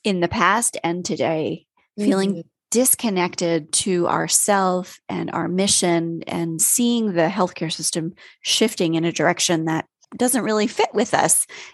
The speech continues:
Speaker 1: anymore. And then you seeing that and taking steps to,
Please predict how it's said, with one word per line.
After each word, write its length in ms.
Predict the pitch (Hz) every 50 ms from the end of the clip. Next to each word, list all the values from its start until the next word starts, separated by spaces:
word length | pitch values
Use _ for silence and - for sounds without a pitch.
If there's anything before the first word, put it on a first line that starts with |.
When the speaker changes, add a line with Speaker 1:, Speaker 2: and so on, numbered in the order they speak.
| _ -
Speaker 1:
anymore. 640 | - 165 170 170 170 165 160 156 143 127 - - 208 - _ - - - - - _ -
And 180 | - 262 269
then 340 | 277 320 403 381 339 381 392 - _ _ _ _ _ _ - 180 _ _ -
you 320 | - 233 285 349 349 -
seeing 600 | 294 - - - - - 302 349 415 381 311 208 214
that 380 | 185 175 170 165 160 147 - _ -
and 200 | - 196 190 190
taking 320 | - - 214 - 180 175
steps 400 | 175 - - - - - - -
to, 380 | - - - 180 170 165 196 214